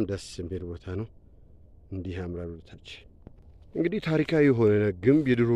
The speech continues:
ግንብ እዚህ ጋር ይታያል። ምንድን ነው የሚለውን ነገር መመርመር ያለብን ይመስለኛል።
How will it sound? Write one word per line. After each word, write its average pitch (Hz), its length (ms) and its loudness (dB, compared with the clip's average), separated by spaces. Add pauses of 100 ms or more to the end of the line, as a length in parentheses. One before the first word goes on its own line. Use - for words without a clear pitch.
ግንብ 117 260 2
እዚህ 90 160 -8
ጋር 95 140 -2 (640)
ይታያል። 147 580 -4 (140)
ምንድን 104 300 0
ነው 110 80 0
የሚለውን 117 380 -2
ነገር 131 240 -4 (720)
መመርመር 156 500 8
ያለብን 139 440 2
ይመስለኛል። 131 540 -2